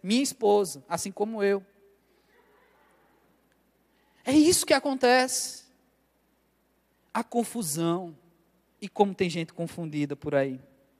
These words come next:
Porque todo, versículo treze, "todo aquele que invocar o nome do Senhor será salvo."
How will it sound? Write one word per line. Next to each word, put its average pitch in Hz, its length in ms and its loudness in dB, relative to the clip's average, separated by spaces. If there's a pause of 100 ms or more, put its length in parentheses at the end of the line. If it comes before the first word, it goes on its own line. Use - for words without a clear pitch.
(560)
Porque 208 260 6
todo, 247 480 8
versículo 220 320 -2
treze, 196 440 6
"todo 214 460 4
aquele 202 260 0
que 208 120 -8
invocar 190 360 2
o - 20 4
nome 185 220 -6
do 180 100 -8
Senhor 180 280 -10
será 180 280 -6
salvo." 160 800 0